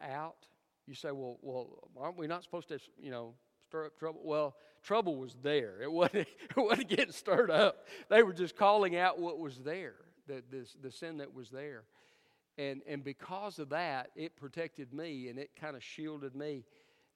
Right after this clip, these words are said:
And I was so grateful for those folks. And, uh, uh, the time, uh, that, that,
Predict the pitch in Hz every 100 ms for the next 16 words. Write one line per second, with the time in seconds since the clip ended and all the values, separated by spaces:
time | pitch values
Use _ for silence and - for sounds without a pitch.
0 | _ _ 151 139 185 147 - 170 156 156
1 | 156 156 151 143 135 135 - 143 143 131
2 | - - - 123 120 120 120 120 120 _
3 | _ _ _ _ - 127 123 120 127 -
4 | 139 - - 175 185 185 185 170 - _
5 | _ _ - 143 135 139 143 170 160 160
6 | 165